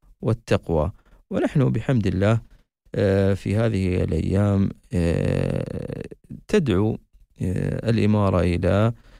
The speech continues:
أن يبادر، آه، يبادر المواطنين من إمارة الشارقة ممن يحملون قيد إمارة الشارقة إلى التسجيل، لأن التسجيل هي بوابة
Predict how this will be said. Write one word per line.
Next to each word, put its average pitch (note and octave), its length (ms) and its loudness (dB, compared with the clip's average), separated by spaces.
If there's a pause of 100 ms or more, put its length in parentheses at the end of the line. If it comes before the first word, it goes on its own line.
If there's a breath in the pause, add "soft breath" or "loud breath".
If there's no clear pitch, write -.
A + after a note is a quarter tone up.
(240 soft breath)
أن A#2 500 0 (260)
يبادر، B2 580 2 (400)
آه، G1+ 640 -6
يبادر A#2+ 520 0 (360)
المواطنين G2+ 640 0
من F#2+ 100 2
إمارة F#2+ 280 2
الشارقة A2+ 580 0
ممن F2+ 300 2
يحملون G2+ 720 0
قيد A2+ 300 0
إمارة F#2 480 0
الشارقة C#3 580 -2 (680 soft breath)
إلى D#3+ 420 2
التسجيل، D3 680 0 (200)
لأن E3+ 260 0
التسجيل C3+ 720 -2 (260)
هي C#3+ 440 2
بوابة A#2+ 1040 0